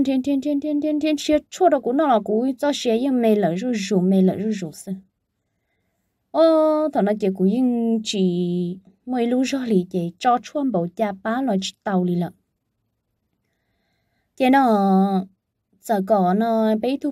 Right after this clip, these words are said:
po tuần nắng nó chè po giờ tìa. Ô, nó trở lì cú nắng nó mà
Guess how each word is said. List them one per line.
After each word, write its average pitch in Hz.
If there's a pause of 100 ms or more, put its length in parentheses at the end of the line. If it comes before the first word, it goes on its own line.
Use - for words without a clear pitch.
po 277
tuần 226
nắng 233
nó 233
chè 180
po 240 (140)
giờ 185 (140)
tìa. 160 (280)
Ô, 302 (1300)
nó 269
trở 240
lì 254
cú 214
nắng 269
nó 302
mà 208